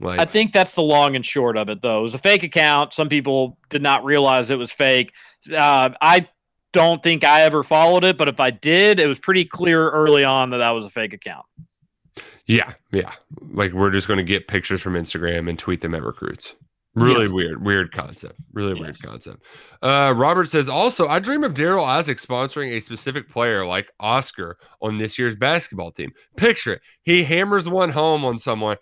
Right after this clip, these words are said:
Speaker 1: turns to the camera and shouts, 'Been in an accident? Call the hammer.'"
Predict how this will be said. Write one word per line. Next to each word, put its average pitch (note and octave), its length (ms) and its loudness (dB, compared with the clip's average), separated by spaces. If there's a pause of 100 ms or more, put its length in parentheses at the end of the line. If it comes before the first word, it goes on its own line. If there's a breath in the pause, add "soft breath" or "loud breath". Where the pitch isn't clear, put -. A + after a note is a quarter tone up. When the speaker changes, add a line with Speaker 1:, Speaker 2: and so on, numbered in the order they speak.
(200)
Speaker 1:
turns E3+ 260 -2
to E3+ 60 -12
the C#3+ 100 -6
camera C#3 560 -2
and G#2+ 100 -8
shouts, G#2+ 300 -4
'Been B2+ 220 -4
in C#3 100 0
an A2 100 -2
accident? F#3+ 540 -4 (240)
Call C#3 240 -4
the D3 140 -2
hammer.'" G#2 420 -2